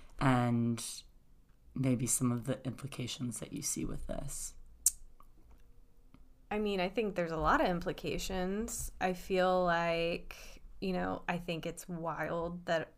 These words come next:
Speaker 2: our president is banned from social media platforms and that actually some free speech platforms, uh, have been shut down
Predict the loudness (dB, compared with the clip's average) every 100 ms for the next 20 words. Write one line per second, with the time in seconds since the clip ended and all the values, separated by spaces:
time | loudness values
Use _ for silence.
0 | -2 0 0 -4 -8 -6 -6 -6 -6 -6
1 | -6 -8 -8 -6 -8 -8 -8 -8 -10 -14
2 | -16 -10 -8 -6 -6 -2 -2 -2 -2 -4
3 | -2 -4 -4 -4 -2 0 4 4 2 0
4 | 0 0 -2 -2 -2 -4 -6 -6 -8 -6
5 | -2 -2 0 -2 -2 -2 -4 -8 -10 -12
6 | -10 -10 -12 -14 -16 -16 4 6 6 4
7 | 2 -2 -2 -2 -2 -4 -2 -4 -2 0